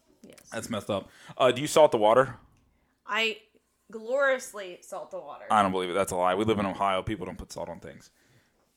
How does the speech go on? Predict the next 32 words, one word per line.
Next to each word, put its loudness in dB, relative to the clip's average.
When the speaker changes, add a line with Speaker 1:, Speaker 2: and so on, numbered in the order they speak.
Speaker 2:
Um, 0
we -2
have 0
a -10
child -8
up. -8
We're -8
trying 0
to -2
do -8
this -10
podcast -12
late -14
at -14
night, -12
and -14
I'm -2
debating 0
on, -4
do -10
we, -12
do -16
we -12
go -10
talk -10
to -20
her -12
or -16
just -20
let -12
her -16
talk? -20